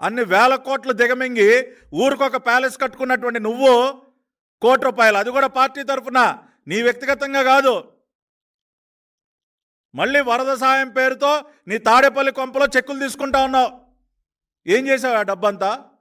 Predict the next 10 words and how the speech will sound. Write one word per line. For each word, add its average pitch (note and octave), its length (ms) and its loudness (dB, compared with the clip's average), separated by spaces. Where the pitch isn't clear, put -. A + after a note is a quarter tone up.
ఏం A3+ 220 0
చేస్తా C4 280 0
ఉన్నావు? B3+ 460 -2
వరద A3 260 0
సాయం C4+ 320 0
పేరుతో C4 340 -4
కూడా C#4 160 -2
కలెక్షన్ C4+ 440 -4
చేస్తున్నావు C4+ 380 0
కదా. A#3 480 0